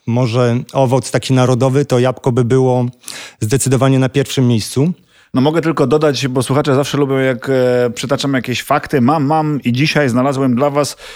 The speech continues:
Speaker 2: e, taki oto, m, zapis, że osiemdziesiąt pięć procent Polaków przynajmniej raz w tygodniu, w sezonie, je jabłka. Pytanie teraz, czy my ten sezon rozpatrujemy w kategoriach, e, tego dawnego sezonu,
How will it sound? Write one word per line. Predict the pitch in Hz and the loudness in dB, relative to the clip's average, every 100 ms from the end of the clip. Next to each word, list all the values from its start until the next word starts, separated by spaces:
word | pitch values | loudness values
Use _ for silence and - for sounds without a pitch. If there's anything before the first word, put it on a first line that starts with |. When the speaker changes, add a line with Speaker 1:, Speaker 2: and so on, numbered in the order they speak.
| - | -10
Speaker 2:
e, | - 120 120 | 0 2 2
taki | 123 139 - 131 | 2 -4 -2 -2
oto, | 131 120 131 123 120 120 117 | -2 0 0 2 2 2 0
m, | 110 113 110 104 | 0 -2 -2 -2
zapis, | 98 139 - 175 160 | -2 -2 -4 -6 -4
że | 127 107 117 127 123 123 123 123 - - - | -4 -4 0 0 2 0 -2 -6 -20 -8 -2
osiemdziesiąt | 131 - 135 120 151 175 165 - | 0 2 2 2 0 -2 -4 -4
pięć | 143 139 139 | -2 -2 -2
procent | - 131 123 131 - | -4 -4 -2 -4 -2
Polaków | 123 113 107 156 143 | 0 0 0 -4 -6
przynajmniej | - - 127 131 151 156 131 120 113 117 151 147 104 | -6 0 2 2 2 0 0 2 2 0 -2 -6 -2
raz | 107 135 | 0 0
w | - | -2
tygodniu, | 139 117 104 135 | -2 0 0 -2
w | |
sezonie, | - 147 135 123 180 - - _ - | 0 2 2 2 -2 -8 -20 _ -4
je | 117 156 | 0 2
jabłka. | 131 135 113 107 | 2 0 0 -2
Pytanie | 95 117 143 147 | -4 -2 -2 -2
teraz, | 143 143 - | -2 -2 -2
czy | 143 | -4
my | 143 | -2
ten | 139 139 | -2 -2
sezon | 143 135 139 | 0 -2 -2
rozpatrujemy | 127 - 135 135 143 135 | -4 -4 -2 0 0 -2
w | - | -4
kategoriach, | 131 135 131 139 139 123 - - - - - | -4 0 0 2 0 -2 -6 -20 -20 -12 -2
e, | 120 | -2
tego | - 127 123 | 0 0 2
dawnego | 123 131 151 170 | 2 2 0 0
sezonu, | 165 156 165 170 185 | 0 0 0 0 -2